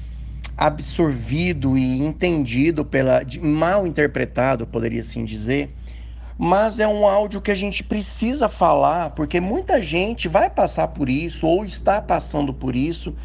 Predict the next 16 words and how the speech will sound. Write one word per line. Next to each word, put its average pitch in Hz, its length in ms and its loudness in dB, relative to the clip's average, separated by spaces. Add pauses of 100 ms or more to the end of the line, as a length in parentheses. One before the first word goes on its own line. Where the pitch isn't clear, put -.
(580)
e 196 80 4
é 214 60 6
um 220 160 6
áudio 196 340 0
que 233 120 -6
pode 202 440 2
acalentar 190 880 2
o 170 120 0
coração 151 600 0
de 139 120 -4
quem 190 240 -6
tá 190 120 -2
sentindo 139 680 -2
isso 185 480 -4 (760)
e 226 160 2
não 247 560 4